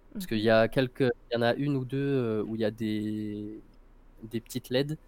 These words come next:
Speaker 1: et du coup, on voit le câble, et le câble, si c'est un câble standard, euh, ça, ça fait quand même un gros truc, euh, une grosse œuvre, hein, au final. Et là, dans le, dans le chat, je vous ai mis son, son site, Broken Liquid,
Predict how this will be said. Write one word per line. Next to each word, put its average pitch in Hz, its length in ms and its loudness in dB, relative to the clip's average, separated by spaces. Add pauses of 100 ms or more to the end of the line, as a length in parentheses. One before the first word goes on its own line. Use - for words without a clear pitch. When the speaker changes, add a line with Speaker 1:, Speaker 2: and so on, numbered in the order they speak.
(340)
Speaker 1:
et 120 40 -8
du 110 180 -10
coup, - 140 0
on 120 160 4
voit 123 160 4
le 120 120 0
câble, 143 360 4
et 113 100 2
le 104 140 -2
câble, 123 500 0
si - 120 -16
c'est - 140 -8
un 104 100 -4
câble 107 320 -4
standard, 120 560 2
euh, 101 360 -2 (160)
ça, 101 640 4
ça - 200 0
fait 110 140 -6
quand - 120 4
même 120 140 4
un 113 100 0
gros 110 220 -4
truc, - 300 -6
euh, 101 340 -2 (380)
une 110 100 -2
grosse 113 260 2
œuvre, 107 220 2
hein, 104 180 -2
au 104 100 -6
final. 104 380 -6 (720)
Et 110 100 -2
là, 131 160 6
dans 131 160 4
le, 117 260 2
dans 117 120 2
le 117 120 0
chat, 139 180 0
je 127 100 -8
vous 117 160 -4
ai 117 40 -2
mis 117 140 -4
son, 101 920 -4
son 214 200 -4
site, 139 220 -8
Broken 117 380 -4
Liquid, 131 380 -6